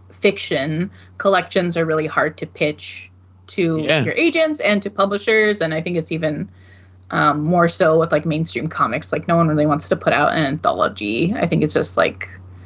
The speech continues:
Speaker 1: I don't know.
Speaker 2: Yeah.
Speaker 1: But there's obviously an audience for it. Like, I don't know if you saw Spike's most recent, um,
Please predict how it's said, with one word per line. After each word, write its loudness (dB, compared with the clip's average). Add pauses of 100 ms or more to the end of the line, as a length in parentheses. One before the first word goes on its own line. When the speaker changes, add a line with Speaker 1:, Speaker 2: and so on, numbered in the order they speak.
(380)
Speaker 1:
I -4
don't 2
know. 0
Speaker 2:
Yeah. -4
Speaker 1:
But 0 (140)
there's 4
obviously 2
an -2
audience -2
for -2
it. 4
Like, 2
I 4
don't 4
know 6
if -6
you -2
saw 2
Spike's -2
most -4
recent, -4
um, 0